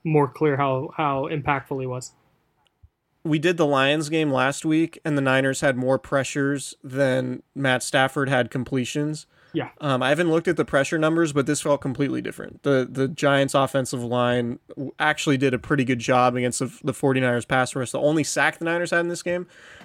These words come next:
Speaker 2: was a Patrick Willis blitz when him and Navarro Bowman both came on a third down. Uh,
Speaker 1: Yeah.
Speaker 2: the running back took Bowman, and, and Willis just ha-, just had an easy, an easy lane to Manning.
Speaker 1: A lot of,
Speaker 2: Um,
Speaker 1: a lot of
Speaker 2: but other than
Speaker 1: blitzing
Speaker 2: that,
Speaker 1: from the
Speaker 2: like, the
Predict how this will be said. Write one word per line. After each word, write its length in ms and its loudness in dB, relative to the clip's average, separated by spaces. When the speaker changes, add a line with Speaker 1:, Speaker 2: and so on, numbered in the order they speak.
Speaker 2:
was 220 2
a 80 4
Patrick 440 0
Willis 300 4
blitz 640 0
when 340 2
him 240 0
and 220 2
Navarro 320 4
Bowman 300 0
both 320 0
came 280 0
on 140 0
a 20 -4
third 300 -2
down. 400 2
Uh, 140 0
Speaker 1:
Yeah. 20 4
Speaker 2:
the 120 0
running 280 2
back 220 2
took 200 -4
Bowman, 420 2
and, 200 -2
and 180 -2
Willis 260 2
just 180 -4
ha-, 120 -4
just 200 -4
had 160 2
an 60 0
easy, 480 0
an 120 -2
easy 240 0
lane 220 2
to 100 -4
Manning. 400 0
Speaker 1:
A 60 0
lot 260 2
of, 200 2
Speaker 2:
Um, 40 0
Speaker 1:
a 100 2
lot 360 2
of 120 0
Speaker 2:
but 60 -2
other 80 2
than 160 0
Speaker 1:
blitzing 40 2
Speaker 2:
that, 200 4
Speaker 1:
from 100 -2
the 60 2
Speaker 2:
like, 80 0
the 80 0